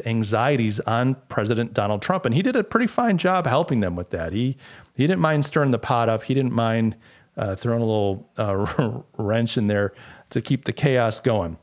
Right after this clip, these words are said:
So that was then. Now you don't have Trump. Now you've got, uh, Joe Biden, Joe Robinette Biden. And, um, and I think you're gonna start to see some cracks in that unity.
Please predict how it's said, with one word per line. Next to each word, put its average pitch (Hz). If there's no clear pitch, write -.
So -
that 196
was 143
then. 135
Now 143
you 202
don't 175
have 131
Trump. 156
Now 131
you've 175
got, 135
uh, 107
Joe 143
Biden, 131
Joe 139
Robinette 135
Biden. 131
And, 113
um, 101
and 131
I 123
think 170
you're 160
gonna 139
start 139
to 123
see 151
some 135
cracks 120
in 131
that 107
unity. 104